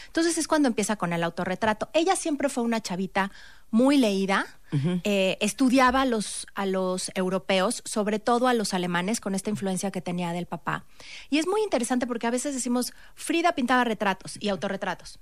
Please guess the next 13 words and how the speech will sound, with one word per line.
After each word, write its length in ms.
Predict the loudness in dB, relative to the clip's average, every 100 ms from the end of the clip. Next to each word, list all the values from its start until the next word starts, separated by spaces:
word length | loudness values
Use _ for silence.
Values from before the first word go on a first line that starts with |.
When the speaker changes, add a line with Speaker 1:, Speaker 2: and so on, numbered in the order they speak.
| -4
Speaker 1:
Ah, 140 | -2
ok. 100 | 0 -2 -4 -12 -4
No, 180 | -4
pero 180 | -4 -8
¿por 220 | -6 -6
qué? 300 | -2 -2 -2 -8 -8
¿Por 180 | -6 -2
qué 140 | -2
este 180 | 0 -4
afán 240 | -4 -4
de 80 | -4
los 140 | -4 -6
autorretratos? 640 | -6 -6 -4 -6 -6 -14